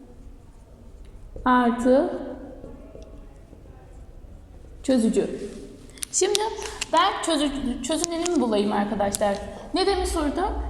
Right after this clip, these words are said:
Kütlece yüzde kırklık üç yüz gram tuzlu suda. Ben şimdi üç yüz gramda yüzde kırkını alacağım.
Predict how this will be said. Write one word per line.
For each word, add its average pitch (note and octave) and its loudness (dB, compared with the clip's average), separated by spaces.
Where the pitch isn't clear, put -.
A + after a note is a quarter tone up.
Kütlece D4 2
yüzde C#4 4
kırklık C4 0
üç E4 0
yüz B3+ 2
gram C4 2
tuzlu C4 2
suda. - 0
Ben D#4+ 6
şimdi E4+ 4
üç E4+ 0
yüz D#4 4
gramda C4+ 6
yüzde C#4+ 6
kırkını C4+ 8
alacağım. G#3+ 4